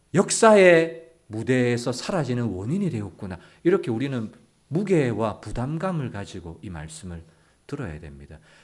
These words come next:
기도가 살아있는 교회와 성도는 독수리의 날개치며 전진하고 올라갑니다.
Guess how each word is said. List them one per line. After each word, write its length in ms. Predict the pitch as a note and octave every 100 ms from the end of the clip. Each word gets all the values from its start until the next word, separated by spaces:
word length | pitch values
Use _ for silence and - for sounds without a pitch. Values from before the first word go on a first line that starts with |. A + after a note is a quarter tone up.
| _
기도가 400 | A#3 A#3 F#3 C3+
살아있는 880 | - F#3+ F3 C3 A2+ A2 A2 A2 A2+
교회와 460 | - F#2+ F#2+ F#2+ F#2
성도는 880 | - F#2+ F2 G2 G#2 F2 D#2 - _ _ _ _ _ _ _ _ _ _ _ _ _
독수리의 460 | B2 A#2+ - F3 D3+
날개치며 680 | B2+ C#3 C#3+ - A#2+ G#2+ G2
전진하고 680 | A#2+ G#2 G#2+ B2 A#2 A#2
올라갑니다. 760 | D3 D3 F#2+ F2 E2 E2+ D2+